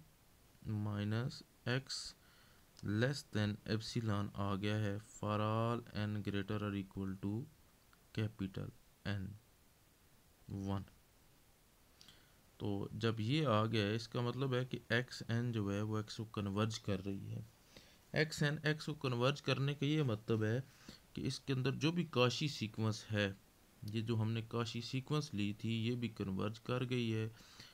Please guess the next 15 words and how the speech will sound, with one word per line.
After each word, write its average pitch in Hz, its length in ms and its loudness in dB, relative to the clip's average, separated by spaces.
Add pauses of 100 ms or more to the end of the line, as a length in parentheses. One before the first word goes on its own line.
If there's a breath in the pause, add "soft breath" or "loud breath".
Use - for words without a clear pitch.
(220 loud breath)
एक्स 139 240 4
को, 113 240 0
और 110 180 -2
एक्स 113 260 -4
भी 107 100 0
एक 104 140 -2
रियल 117 260 2
नंबर 101 360 0
है, 101 160 -2
इस - 160 -10
वजह 107 220 -2
से 101 240 -6 (120)
आर 107 260 2
जो 104 180 0
है 92 340 -2